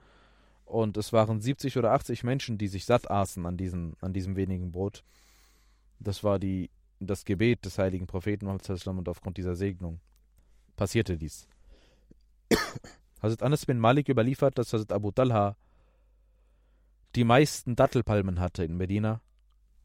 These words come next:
Und sein Garten Birha war die schönste,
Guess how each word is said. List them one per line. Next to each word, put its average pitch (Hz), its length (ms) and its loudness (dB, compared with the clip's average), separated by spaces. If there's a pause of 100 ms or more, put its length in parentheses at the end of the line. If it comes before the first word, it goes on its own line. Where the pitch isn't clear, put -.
(3000)
Und 120 180 0
sein 110 180 4
Garten 117 420 6
Birha 117 540 6
war 104 440 4
die 101 180 -4
schönste, 107 760 0